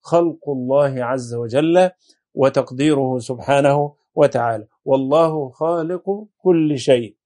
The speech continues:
الله خالق كل شيء. "ذَلِكُمُ اللَّهُ رَبُّكُمْ خَالِقُ كُلِّ شَيْءٍ، هَلْ مِنْ خَالِقٍ غَيْرُ اللَّهِ يَرْزُقُكُمْ؟" فَلِذَلِكَ سُبْحَانَهُ وَتَعَالَى مِنْ جُمْلَةِ خَلْقِهِ أَنَّهُ خَلَقَ الْعِبَادَ وَأَفْعَالِهِمْ،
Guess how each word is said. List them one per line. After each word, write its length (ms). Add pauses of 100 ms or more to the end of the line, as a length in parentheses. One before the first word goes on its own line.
(180)
الله 360
خالق 380
كل 300
شيء. 280 (720)
"ذَلِكُمُ 520
اللَّهُ 520
رَبُّكُمْ 640
خَالِقُ 840 (200)
كُلِّ 240
شَيْءٍ، 460
هَلْ 260
مِنْ 240
خَالِقٍ 520
غَيْرُ 400
اللَّهِ 420
يَرْزُقُكُمْ؟" 840 (580)
فَلِذَلِكَ 1080
سُبْحَانَهُ 480
وَتَعَالَى 380
مِنْ 220
جُمْلَةِ 280
خَلْقِهِ 440
أَنَّهُ 220
خَلَقَ 400
الْعِبَادَ 520 (640)
وَأَفْعَالِهِمْ، 1600